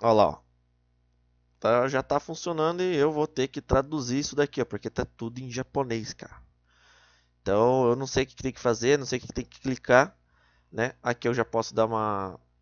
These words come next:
uma fechadinha aqui, ó. Beleza, ó, tá pro Japão aqui, tá liberada a V P N. Legal essa extensão, eu não sabia que existia. É, não sei se tem que clicar aqui, ó,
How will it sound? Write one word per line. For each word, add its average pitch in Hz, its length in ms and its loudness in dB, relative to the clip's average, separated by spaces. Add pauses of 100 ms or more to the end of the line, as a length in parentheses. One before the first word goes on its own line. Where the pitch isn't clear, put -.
(200)
uma 113 140 -4
fechadinha 110 540 -6
aqui, 147 240 -6
ó. 156 60 -2 (200)
Beleza, 110 440 0
ó, 98 40 -2
tá 98 240 0
pro - 280 -8
Japão 113 400 -2
aqui, 131 200 -10
tá 107 140 -2
liberada 104 500 2
a - 20 2
V 110 120 -4
P - 120 -6
N. 135 280 -4
Legal 156 320 4
essa 180 140 0
extensão, 127 380 -2
eu 143 80 0
não 117 80 -4
sabia 110 260 -4
que 110 120 -8
existia. 117 500 -8 (880)
É, 117 360 6
não 127 140 -4
sei 131 140 0
se - 120 -4
tem 127 160 -4
que - 80 -20
clicar 120 300 -2
aqui, 151 300 -2
ó, 120 100 2